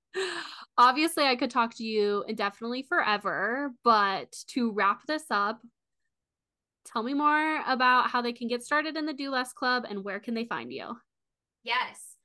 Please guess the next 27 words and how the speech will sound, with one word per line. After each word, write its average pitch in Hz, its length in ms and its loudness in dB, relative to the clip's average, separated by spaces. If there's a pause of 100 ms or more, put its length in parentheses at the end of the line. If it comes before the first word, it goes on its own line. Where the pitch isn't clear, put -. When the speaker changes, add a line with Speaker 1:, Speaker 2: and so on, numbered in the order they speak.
(160)
Speaker 2:
So 277 420 -4
you 294 120 -10
can 339 120 -12
find 311 200 -6
me 311 160 -10
on 247 140 -10 (140)
Instagram 240 640 -12
at 220 120 -8 (200)
the 220 300 -16
Harley 226 280 -14
Jordan 208 400 -12 (280)
or 269 500 -4
on 262 100 -10
my 240 100 -12 (140)
podcast, 277 600 -8 (100)
Brand 214 640 -12
Meet 214 220 -18 (120)
Creator. 208 600 -14 (460)
And 262 280 -10
I 226 60 -16 (100)
actually 220 240 -14
had 214 140 -18
Megan 196 280 -20
on, 196 280 -16 (140)
um, 185 420 -16 (120)
in 185 640 -18
an 185 80 -18